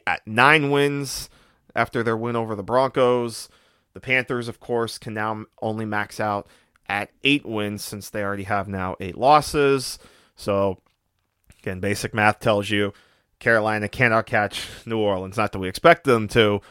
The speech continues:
but it is now officially official. They cannot win the division. Wild card chase.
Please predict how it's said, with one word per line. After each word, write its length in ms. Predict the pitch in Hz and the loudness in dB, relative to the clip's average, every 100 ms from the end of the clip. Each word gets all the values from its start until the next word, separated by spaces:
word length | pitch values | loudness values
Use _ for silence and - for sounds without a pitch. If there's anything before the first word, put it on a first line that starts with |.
| _ _ | _ _
but 160 | - 104 | -4 -2
it 100 | 104 | 0
is 160 | 104 110 | -2 -2
now 400 | 98 101 98 101 - - - - | 4 6 4 2 -10 -20 -16 -12
officially 800 | - - 160 - 143 117 107 - | -10 6 6 8 2 2 0 -2
official. 640 | - 104 117 92 - 95 101 _ _ - | -8 -6 -4 -6 -6 -10 -12 _ _ -12
They 80 | 98 | -8
cannot 340 | 117 107 92 | -6 -4 -6
win 320 | 95 98 95 - _ _ | -8 -10 -12 -18 _ _
the 100 | 104 | -12
division. 560 | 98 95 92 85 71 - _ _ _ _ - | -10 -10 -10 -10 -14 -16 _ _ _ _ -18
Wild 540 | 95 117 175 226 175 | 4 10 12 12 8
card 260 | - 175 165 | 4 4 4
chase. 720 | - 151 156 151 - - - | 2 2 2 0 -8 -10 -12